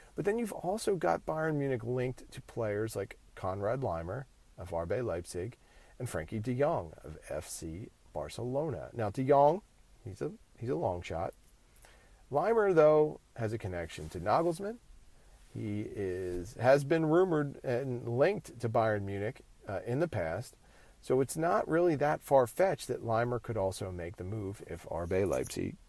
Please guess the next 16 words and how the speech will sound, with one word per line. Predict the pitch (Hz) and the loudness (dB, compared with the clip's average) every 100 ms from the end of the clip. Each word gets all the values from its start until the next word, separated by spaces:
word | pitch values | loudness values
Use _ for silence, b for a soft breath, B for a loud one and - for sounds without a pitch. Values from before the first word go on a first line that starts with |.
| - | -8
decides | 90 - 55 53 - | -4 -2 0 0 -2
to | - | -2
sell. | - 82 69 - B B B B B | 8 10 10 6 B B B B B
And | 135 | 2
just | 269 | 4
like | 277 196 | 6 6
we | 180 | 8
did | 170 | 10
on | 185 147 | 10 10
those | 127 | 4
first | - 151 147 | 4 4 4
two | - | -2
points, | 104 98 95 | -8 -6 -4
I'm | 131 | -4
gonna | 143 151 | -2 -2
tie | 151 - 139 139 135 | -2 -4 0 2 0